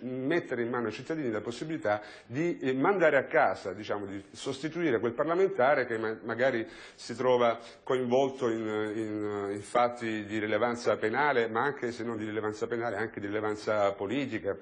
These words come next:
Pensiamo alle compravendite avvenute in passato di, di senatori, pensiamo a, eh, fatti di, di, di corruzione, di vicinanza con i poteri più torbidi di questo Paese. Ecco,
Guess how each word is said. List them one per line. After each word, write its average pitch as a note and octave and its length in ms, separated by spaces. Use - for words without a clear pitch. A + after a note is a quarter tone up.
Pensiamo G#2 720
alle G#2 460
compravendite A2+ 920
avvenute G2+ 380
in G2 100
passato G2+ 440
di, F#2+ 180
di F#2 100
senatori, G#2 640
pensiamo G#2 540
a, G2+ 160
eh, G#2 560
fatti A#2+ 460
di, G#2+ 160
di, G#2+ 280
di G2+ 120
corruzione, A#2 720
di G#2 80
vicinanza G#2+ 680
con G#2 300
i G2+ 80
poteri G2+ 400
più G#2 220
torbidi A2+ 500
di G2 80
questo G2+ 340
Paese. G2 440
Ecco, G2+ 240